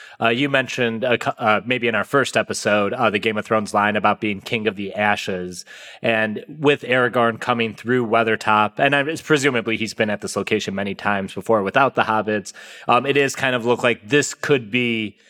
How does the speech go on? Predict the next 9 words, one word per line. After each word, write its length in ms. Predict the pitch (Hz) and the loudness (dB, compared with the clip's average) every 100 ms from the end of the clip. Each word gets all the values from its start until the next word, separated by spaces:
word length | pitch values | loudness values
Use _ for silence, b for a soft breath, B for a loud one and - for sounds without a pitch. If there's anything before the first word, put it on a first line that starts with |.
| b b | b b
one 320 | 113 135 123 | 0 2 2
fate 420 | 113 - 117 107 - | 0 -4 -2 -4 -4
for 180 | - | -2
my 320 | 107 107 107 104 | 2 2 2 -2
kingship 640 | - 123 110 - 113 104 | -4 -6 -4 -2 -2 0
if 180 | 131 - | -4 0
I, 120 | 107 | 0
you 120 | 104 | 0
know, 300 | 104 95 90 | -2 -2 -4